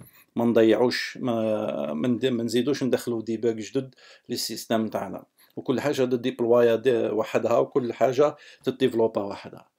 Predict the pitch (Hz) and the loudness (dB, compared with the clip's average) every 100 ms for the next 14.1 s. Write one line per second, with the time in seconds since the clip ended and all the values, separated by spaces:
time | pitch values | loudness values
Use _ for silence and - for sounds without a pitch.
0 | _ _ - 117 123 147 - 120 127 123 | _ _ -4 0 2 2 2 4 4 6
1 | 131 110 101 - 107 - 95 110 - - | 4 4 2 -2 -6 -6 -8 -10 -10 -10
2 | 123 - 123 139 139 120 123 135 123 120 | -8 -6 0 0 0 -2 -4 -2 -2 -2
3 | - 117 - 135 170 - - _ 139 139 | 2 0 2 0 -2 -6 -20 _ 0 2
4 | 127 - 123 139 131 123 120 120 110 120 | 2 -2 -2 0 2 2 2 2 0 -2
5 | 139 147 - 123 113 117 - 113 120 127 | 0 0 2 0 2 0 0 -4 0 2
6 | 117 - 113 107 117 110 120 110 104 113 | 2 0 0 2 2 0 -4 -4 -4 -4
7 | 107 - 92 110 - 110 110 107 117 123 | -4 -6 -4 -4 -2 -2 -2 -2 0 0
8 | - _ _ _ 120 123 156 170 156 139 | -2 _ _ _ -4 12 12 12 10 4
9 | 139 135 165 160 147 - 131 120 147 127 | 4 4 6 6 2 2 2 2 2 0
10 | 139 127 120 123 - 127 127 156 123 151 | 2 2 4 0 2 0 2 0 0 -2
11 | 127 110 - 123 135 151 143 139 123 123 | -4 -2 4 6 6 4 2 2 2 0
12 | 127 127 120 117 110 165 143 - - - | 0 0 0 2 4 4 2 -6 -2 0
13 | 156 147 - 151 127 - 143 139 123 147 | 0 -2 -4 -2 0 0 -2 -2 0 0
14 | 151 | 0